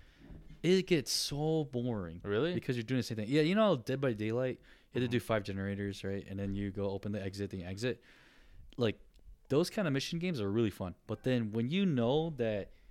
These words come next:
Speaker 1: you can make it to the end almost guaranteed every single time, if it's not on hard mode, it's so boring.
Speaker 2: Really?
Speaker 1: Yeah, there's, like, this one, I forgot this mode's called. It's, like, in, it's, like, uh, intensity or something like that.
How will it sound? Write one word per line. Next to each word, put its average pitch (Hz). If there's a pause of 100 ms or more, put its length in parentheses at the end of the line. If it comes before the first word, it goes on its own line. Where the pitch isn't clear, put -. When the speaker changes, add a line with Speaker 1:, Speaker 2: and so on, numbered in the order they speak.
(340)
Speaker 1:
you 143
can 127
make 120
it 143
to 147
the 117
end 123
almost 123
guaranteed 127
every 120
single 120
time, 104 (580)
if 139
it's -
not 131
on 120
hard 110
mode, 127 (140)
it's 143
so 123
boring. 98 (180)
Speaker 2:
Really? 143 (180)
Speaker 1:
Yeah, 110
there's, 135
like, 190
this -
one, 135
I 131
forgot 202
this 127
mode's 110
called. 90
It's, -
like, 127
in, 117 (420)
it's, 127
like, - (340)
uh, 101
intensity 131
or 139
something 139
like 151
that. -